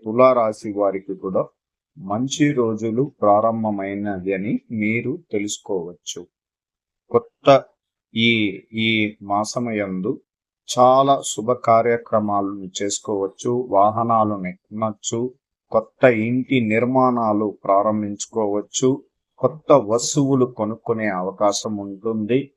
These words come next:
రోజు రోజుటికి మంచి రోజులు వస్తూ ఉంటాయి. మనం గమనించుకొని మన పనుల్ని వేగవంతం చేయాల్సిన అవసరం ఉంటుంది. అలాగే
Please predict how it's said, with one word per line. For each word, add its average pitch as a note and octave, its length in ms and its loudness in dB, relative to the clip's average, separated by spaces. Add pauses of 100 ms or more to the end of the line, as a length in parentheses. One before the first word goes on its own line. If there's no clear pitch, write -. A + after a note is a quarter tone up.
రోజు A2+ 420 2
రోజుటికి B2+ 920 0 (360)
మంచి A#2+ 420 -2
రోజులు A2+ 500 0
వస్తూ F#2+ 480 -2
ఉంటాయి. B2+ 720 2
మనం G#2+ 540 -2
గమనించుకొని B2+ 1000 0
మన A#2+ 200 0
పనుల్ని B2 840 -2 (340)
వేగవంతం B2+ 880 2 (180)
చేయాల్సిన G#2+ 520 -2
అవసరం A#2+ 540 -2
ఉంటుంది. F#2 560 -8 (120)
అలాగే G2+ 600 2